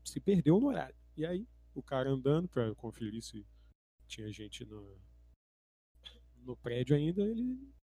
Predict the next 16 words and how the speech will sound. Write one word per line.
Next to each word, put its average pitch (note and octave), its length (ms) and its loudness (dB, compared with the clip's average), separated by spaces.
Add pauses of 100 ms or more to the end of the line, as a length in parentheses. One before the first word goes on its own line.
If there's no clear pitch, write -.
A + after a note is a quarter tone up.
(760)
é, C3+ 440 -4
nos D#3+ 280 0
encontrou G3 420 0 (540)
lá A#2+ 340 -10 (280)
numa B2+ 160 -14
situação, D#3+ 580 -6 (420)
sabe, C#3+ 460 0
do A#2 220 0
pré-sexo, - 760 -2 (120)
que - 100 -20
você - 240 -12
tá - 160 -20
lá D3+ 240 -14
naquela, F#2+ 400 -16 (540)
naquela C#3+ 260 -12
empolgação E3+ 680 -4